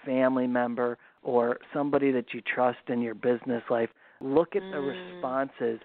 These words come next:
Speaker 1: to questions that you're giving in a recorded format. And often they'll notice little things that you don't, maybe not looking at the camera or there's something in your background. It's harder to make a personal connection with people over technology, I believe, than it is in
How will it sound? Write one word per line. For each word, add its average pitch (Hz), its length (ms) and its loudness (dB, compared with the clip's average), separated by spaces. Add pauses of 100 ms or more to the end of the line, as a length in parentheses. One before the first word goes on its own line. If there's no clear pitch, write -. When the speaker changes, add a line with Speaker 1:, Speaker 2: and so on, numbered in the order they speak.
(300)
Speaker 1:
to 120 180 -4
questions 120 760 -4 (280)
that 135 140 -4
you're 156 240 4
giving 135 560 -2
in 135 120 -4
a 131 40 2
recorded 135 560 2
format. 123 520 0 (260)
And 143 120 -12 (140)
often 196 320 -4
they'll 185 120 2
notice 147 360 2 (100)
little 139 220 -2
things 131 380 -2 (280)
that 139 120 -8
you 131 240 2
don't, 131 380 4 (160)
maybe 123 300 -2
not 123 300 0
looking 127 320 -2
at 123 140 0
the 135 100 -6
camera 120 540 0
or 120 200 2
there's 113 220 -10
something 143 320 -2
in 131 80 -2
your 127 100 -2
background. 123 720 0 (320)
It's - 120 -10
harder 160 480 4
to 123 100 2
make 117 260 0
a 117 60 -8
personal 123 440 -4
connection 120 500 -4
with 117 140 -8
people 113 380 -2 (280)
over 120 240 2
technology, 113 800 -4
I 120 120 -4
believe, 113 360 -4
than 113 120 -4
it 110 140 -6
is 113 160 -2
in 117 100 -8